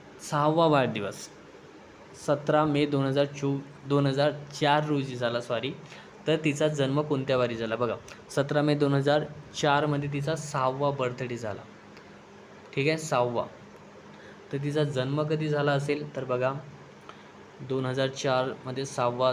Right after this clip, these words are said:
तर दोन हजार तीनमध्ये पाचवा, दोन हजार दोनमध्ये तिचा चौथा बर्थडे असेल, दोन हजार एकमध्ये तिचा तिसरा असेल, मग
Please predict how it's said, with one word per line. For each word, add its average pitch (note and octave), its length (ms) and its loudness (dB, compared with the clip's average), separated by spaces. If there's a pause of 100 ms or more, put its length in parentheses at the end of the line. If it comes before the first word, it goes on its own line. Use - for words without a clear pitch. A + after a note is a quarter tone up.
तर C3 100 -2
दोन B2+ 240 -4
हजार C3 220 -2 (260)
तीनमध्ये C#3 540 2 (160)
पाचवा, B2 420 -2 (1160)
दोन C3 240 -2
हजार C3 220 0 (200)
दोनमध्ये C3 600 0 (100)
तिचा B2+ 320 -2
चौथा B2 440 -2
बर्थडे C3 440 -2
असेल, B2+ 340 -4 (560)
दोन C3 180 0
हजार B2+ 300 -2 (200)
एकमध्ये C3 600 -2
तिचा C3 340 -2 (400)
तिसरा C3+ 360 -2
असेल, C3+ 420 0 (580)
मग C3 160 -2